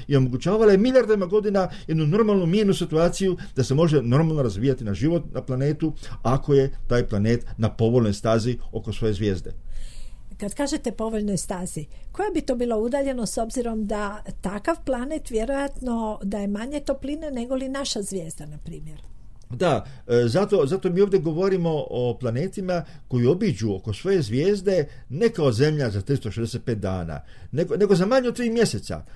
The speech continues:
Speaker 1: Dakle, čak manje nego što je potrebno Merkuru da obiđe oko Sunca. Evo, to je, to je takva situacija kad, kad govorimo o tim crvenim patuljcima. E, među ovim kandidatima koji su nedavno otkriveni, e, astronomi su pronašli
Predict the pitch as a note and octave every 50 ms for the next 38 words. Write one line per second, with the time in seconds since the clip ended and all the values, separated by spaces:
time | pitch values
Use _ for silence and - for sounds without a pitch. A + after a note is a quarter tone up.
0 | - - - - - F#3+ F#3 G3 F3+ - C4 B3+ - F#3+ G3 A3+ C4 C#4+ C#4+ C#4+
1 | C4 B3+ A#3 A3 - - - C3 D3 G#3 A3 G#3 G#3 D3+ - F#3 D#3+ - - -
2 | G3 G3+ G3+ G3+ F3+ E3+ D#3+ C3 B2 D3 E3+ D#3+ - - E3+ D#3 D#3 D3 D3 -
3 | - - A#2+ A#2+ A2+ G#2+ G2+ G2 A#2+ B2+ B2+ G2+ G#2+ A#2+ A2+ - - - - G#2+
4 | - A2+ G#2+ - - F#2 D#2+ D#2 D2+ - - C#2 - - - - - A2 G#2 G2+
5 | - D#3 C3+ A#2 - - C3+ B2 G#2+ - - G#2+ G2+ A2 A2+ G2+ G#2+ F#2+ - G2+
6 | G#2 A2 - - A#2 G#2 G#2+ G2+ - - - - - - G2+ F#2 F#2 G2+ A2 A2+
7 | A2 G#2+ G2+ G2+ G2 F#2 - - B2+ - - G2+ - B2+ A#2+ G2 - A2+ B2 A#2
8 | G#2 G2+ F#2+ - D#3+ G3 G#3 - A3+ G3+ G3+ F3+ - - - - D3 - - C3
9 | C3 C3+ B2+ G2+ F3 A3 B3 A3+ F3 E3+ - - - C#3+ C3 B2+ A#2 B2+ C#3 D3
10 | - A#2+ G2+ F2+ - - G2+ F#2+ - G#2 G2 A#2 A#2 G#2+ G2+ F#2 F2+ F2 - G2
11 | G2+ G2 F#2+ F2 D#2+ C#2+ C#2+ - - - - - - - - - - G2 G2 F#2+
12 | - F#3 G3+ - - G3 F#3+ E3+ D3 - B2+ - A#2 G#2 A2 C3+ E3+ D3 - -
13 | F3+ D#3+ A#2+